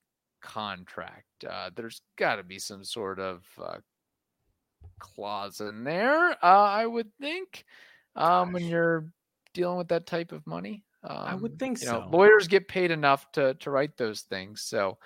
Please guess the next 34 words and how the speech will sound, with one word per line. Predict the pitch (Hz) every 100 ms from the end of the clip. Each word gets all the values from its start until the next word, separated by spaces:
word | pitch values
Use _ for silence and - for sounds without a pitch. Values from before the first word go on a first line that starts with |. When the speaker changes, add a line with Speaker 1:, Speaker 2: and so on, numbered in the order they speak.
| -
Speaker 2:
Yeah. | 127 92 - -
Speaker 1:
there's | 104
gotta | 117 160 156 147
be | 139
some | - 131 120
sorta | - 120 113 107 104 92 _ _ _ -
out. | 113 107 _ - - _ _ _ _ 151
Speaker 2:
The | 170
Speaker 1:
Uh, |
Speaker 2:
lawyer | 165 175 180
was | 180 170
taking, | 170 156 165
like, | 160 151
a | 151
day | 127 139 135
off. | 123 123 135 -
He |
was | 147
like, | 147 180
"Oh, | 226
yeah, | 214 214 175
do | 151 180
the, | 202
Speaker 1:
Yeah. | 202
Speaker 2:
whatever | 196 214 214
the | 185
clause." | - 156 135 131
Yeah, | 147 120
yeah. | 123 113
Speaker 1:
Yeah, | 113 107
just | 107 101 117
glanced | 120 117 117 110 -
over | 113 117 117
it. | 113 113